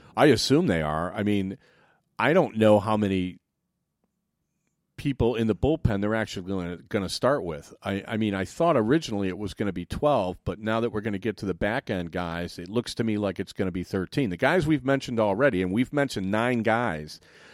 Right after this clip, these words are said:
that are basically, in my mind, gonna be on the opening day roster, and we haven't talked about any of the back end, uh, bullpen guys. Now, last year we had,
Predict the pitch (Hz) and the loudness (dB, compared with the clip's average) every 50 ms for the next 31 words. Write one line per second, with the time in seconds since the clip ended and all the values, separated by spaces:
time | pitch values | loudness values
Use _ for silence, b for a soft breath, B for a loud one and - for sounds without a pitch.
0 | B B - 107 107 101 87 110 117 127 131 - - 113 98 - - 95 92 87 | B B 4 6 6 6 6 6 6 6 6 4 0 -4 -4 -2 -2 -2 -2 0
1 | 87 90 87 90 92 98 113 131 123 104 92 90 90 90 87 - - b b b | 0 -2 -2 0 0 2 2 2 2 2 0 0 0 -2 -4 -6 -12 b b b
2 | b b b - 113 113 110 101 107 123 143 135 113 101 95 95 95 95 104 113 | b b b 0 2 2 2 2 4 2 2 4 2 2 0 0 2 4 4 4
3 | 110 - 104 101 98 95 98 95 92 92 95 107 120 139 151 151 - - 92 85 | 4 4 0 0 0 0 0 0 0 2 0 0 0 0 -2 -4 -2 -2 -2 -2
4 | 85 b b b b b b 101 107 127 151 165 151 143 123 - 139 143 143 139 | -2 b b b b b b 0 2 4 4 4 2 0 -2 2 2 2 2 2
5 | - 135 139 135 135 135 135 135 139 139 131 131 127 131 131 131 - - 143 135 | -2 -2 0 0 0 0 0 0 0 0 -2 0 0 0 -2 -2 -2 -4 -4 -2
6 | 131 127 127 127 131 127 123 127 127 123 123 117 - - 151 214 - - 120 87 | -2 -4 -4 -2 0 0 0 0 -2 -4 -6 -6 -2 0 0 2 2 2 -2 -2
7 | 73 73 69 - - _ - - - _ b b b b b b b b b b | -6 -10 -14 -14 -16 _ -20 -20 -20 _ b b b b b b b b b b
8 | b b b b - 107 101 98 104 110 127 143 - - - 143 147 143 143 139 | b b b b -2 0 2 4 4 4 4 4 0 0 0 0 2 2 2 4
9 | 143 143 135 123 123 - | 4 4 2 2 -2 -14